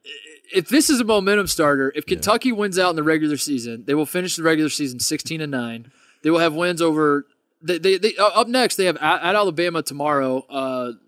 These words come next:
Speaker 1: tomorrow being, you know, Tuesday,
Speaker 2: Yep.
Speaker 1: if you're, if you're listening to the show. Uh,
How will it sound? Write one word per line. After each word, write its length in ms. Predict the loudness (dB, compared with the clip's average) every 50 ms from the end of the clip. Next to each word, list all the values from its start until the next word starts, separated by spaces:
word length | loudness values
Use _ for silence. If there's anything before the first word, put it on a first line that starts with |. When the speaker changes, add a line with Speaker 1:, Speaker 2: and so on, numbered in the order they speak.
| _ _ _ _ -14
Speaker 1:
tomorrow 420 | -10 -8 -6 -4 -2 -2 -2 -2
being, 320 | -2 -4 -4 -6 -6 -10 -16 _ _
you 100 | -18 -16
know, 140 | -14 -14 -14
Tuesday, 520 | -10 -6 -6 -6 -6 -6 -10 -12 -12 -12 -12
Speaker 2:
Yep. 120 | -10 -10 -10
Speaker 1:
if 120 | -10 -10 -10
you're, 80 | -10
if 100 | -10 -8
you're 80 | -8 -8
listening 220 | -8 -10 -10 -12 -14
to 20 |
the 40 | -12
show. 280 | -6 -4 -4 -4 -4 -8 _ -20 -20 _ _ _ _ _
Uh, 400 | -2 0 2 2 2 2 0 -2